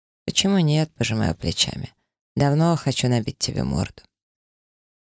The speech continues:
«Как видишь, я в костюме», — улыбится брательник и медленно снимает пиджак,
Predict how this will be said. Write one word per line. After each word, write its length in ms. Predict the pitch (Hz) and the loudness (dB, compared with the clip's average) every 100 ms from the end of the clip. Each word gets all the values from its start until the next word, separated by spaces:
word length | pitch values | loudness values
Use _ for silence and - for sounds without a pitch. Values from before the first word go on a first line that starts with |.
| _ | _
«Как 260 | - 170 139 | 0 2 4
видишь, 480 | 131 135 127 147 131 | 4 4 4 2 4
я 160 | 120 | 2
в 140 | 113 - | -2 0
костюме», — 760 | 139 - - 160 113 - - - | 2 2 2 0 0 -2 -8 -6
улыбится 460 | - 117 113 - 110 | -2 0 2 2 0
брательник 680 | 110 107 - 127 127 117 - | 0 0 2 2 2 0 0
и 40 | |
медленно 380 | 110 110 104 92 | 0 0 2 2
снимает 500 | - - 50 - - | 2 2 2 0 -2
пиджак, 540 | - - - - - | -4 -2 0 0 -4